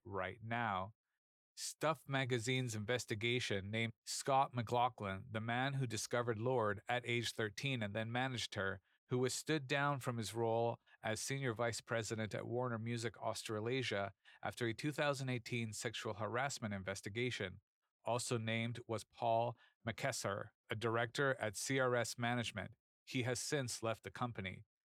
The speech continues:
who initiated inappropriate relationships with two young artists he managed, former Openside lead singer Possum Plows and Lydia Cole.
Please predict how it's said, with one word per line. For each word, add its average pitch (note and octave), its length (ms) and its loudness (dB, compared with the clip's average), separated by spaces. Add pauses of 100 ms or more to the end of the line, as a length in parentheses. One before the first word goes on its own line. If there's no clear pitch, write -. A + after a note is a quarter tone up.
(160)
who C3 120 0
initiated C3+ 720 2
inappropriate C3+ 600 2
relationships A#2 720 0 (280)
with A2 200 -2
two D3+ 220 0
young C3 380 0
artists A#2 520 0
he A#2+ 80 -2
managed, B2 560 -2 (400)
former B2+ 480 0
Openside B2 640 2
lead A#2+ 300 0
singer A#2+ 320 0
Possum A2 520 -2
Plows G#2 520 2 (340)
and B2+ 180 0
Lydia G2 300 0
Cole. G#2 540 -2